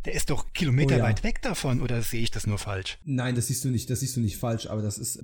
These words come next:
Speaker 2: wenn man sich den Schnittrhythmus von, von neunzehnhundertneunundachtzig ansieht, war es nach damaligen Verhältnissen alles relativ schnell geschnitten. Du siehst auch nur, ich glaube, zwei Shots, die kurz da drauf halten.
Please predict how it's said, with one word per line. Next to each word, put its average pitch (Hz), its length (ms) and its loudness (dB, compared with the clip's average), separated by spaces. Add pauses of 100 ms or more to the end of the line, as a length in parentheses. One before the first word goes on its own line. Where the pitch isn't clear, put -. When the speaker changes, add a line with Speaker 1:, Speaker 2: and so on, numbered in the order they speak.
Speaker 2:
wenn 120 160 0
man 120 140 0
sich 101 120 -10
den 107 120 -4
Schnittrhythmus 147 760 -4
von, 113 540 -2
von 117 160 -6
neunzehnhundertneunundachtzig 113 1160 -4
ansieht, 113 360 -2
war 101 140 -4
es - 80 -4
nach 113 140 -4
damaligen 135 420 -2
Verhältnissen 123 400 -4
alles 117 300 -4
relativ 117 280 -2
schnell 117 220 -2
geschnitten. 147 460 -4
Du 104 40 0
siehst 131 220 -2
auch 120 100 -2
nur, 120 200 0
ich - 140 -6
glaube, 110 200 -4
zwei 123 380 -2
Shots, - 320 -8
die 113 100 -6
kurz 127 220 -6
da 113 80 -2
drauf 123 340 -6
halten. 110 340 -4